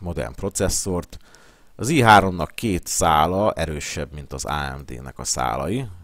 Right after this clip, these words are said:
viszont két szála gyengébb, mint az A M D-nek a szálai. És nagyjából kijön az, hogy azoknál a játékoknál, amik főleg két szálat használnak, hát, hogy mondjam,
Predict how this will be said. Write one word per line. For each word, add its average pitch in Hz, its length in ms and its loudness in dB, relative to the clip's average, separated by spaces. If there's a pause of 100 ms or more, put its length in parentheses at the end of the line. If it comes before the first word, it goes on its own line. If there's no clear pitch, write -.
viszont 104 380 -8
két 101 280 -6
szála 78 540 0
gyengébb, 71 480 -6
mint 76 200 -14
az 73 140 -10
A 60 180 -8
M 65 60 -14
D-nek 65 340 -12
a 67 260 -14
szálai. 69 640 -4 (840)
És - 80 -16
nagyjából 113 580 4
kijön 110 300 0
az, 110 280 -2
hogy 90 420 -2 (1160)
azoknál 110 480 2
a 92 40 0
játékoknál, 98 880 2
amik 92 300 -6
főleg 98 540 -2
két 92 300 -4
szálat 78 500 0
használnak, 82 1040 -6 (680)
hát, 82 420 -10
hogy 95 140 -8
mondjam, 78 520 -8